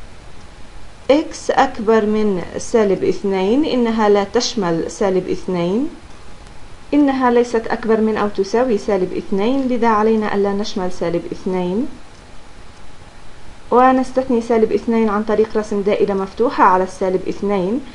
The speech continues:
لكن جميع القيم التي تكون أكبر من ذلك تعتبر قيم صالحة لحل المتباينة، تلك ستحقق هذه المتباينة.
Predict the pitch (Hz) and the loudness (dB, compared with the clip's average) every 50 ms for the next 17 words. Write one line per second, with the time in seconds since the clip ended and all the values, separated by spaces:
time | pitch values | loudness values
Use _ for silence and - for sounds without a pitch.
0 | - - - - - 269 285 311 302 302 262 254 262 254 254 247 240 254 240 233 | -16 -14 -12 -6 0 2 4 4 4 4 2 2 2 2 2 2 2 4 2 0
1 | 220 226 - 240 233 226 226 214 220 226 208 202 - 202 202 - - 226 220 - | 0 0 0 2 2 4 2 2 0 -2 -4 -2 -2 -2 0 2 2 2 2 2
2 | - - 254 277 - - 247 220 196 190 185 180 175 185 196 196 190 190 175 160 | 2 0 0 0 -2 -4 2 2 4 4 4 2 0 0 0 2 2 0 2 2
3 | 208 226 240 220 185 185 226 254 - - - - - - - - - - - 262 | 2 4 4 4 4 4 2 0 0 -4 -6 -6 -8 -12 -14 -10 -6 0 4 4
4 | 262 254 262 262 226 240 240 240 - 240 226 226 220 220 - 220 214 208 214 - | 4 4 2 2 2 2 2 2 2 4 4 4 2 2 0 0 0 0 0 0
5 | 208 196 196 196 - 226 214 202 190 190 185 185 - - 190 180 - 208 247 277 | 0 0 0 0 0 0 0 0 0 0 -2 -4 -2 -2 -2 0 2 2 2 2
6 | 254 226 208 196 190 202 226 269 311 - - - - 294 277 - - 233 226 226 | 2 0 0 0 0 0 0 0 -2 -4 -6 -8 -8 -6 -4 0 2 2 2 2
7 | 233 220 233 226 - 233 226 - 208 - - 208 196 185 202 202 160 147 170 180 | -2 -6 -6 -4 -4 -4 -4 -4 -6 -4 -2 -2 -2 -2 0 -2 -2 -2 -2 -4
8 | 175 180 - 190 175 - 185 185 175 165 160 160 165 196 269 | -4 -2 -2 0 2 4 4 4 2 2 -2 -2 -2 -4 -4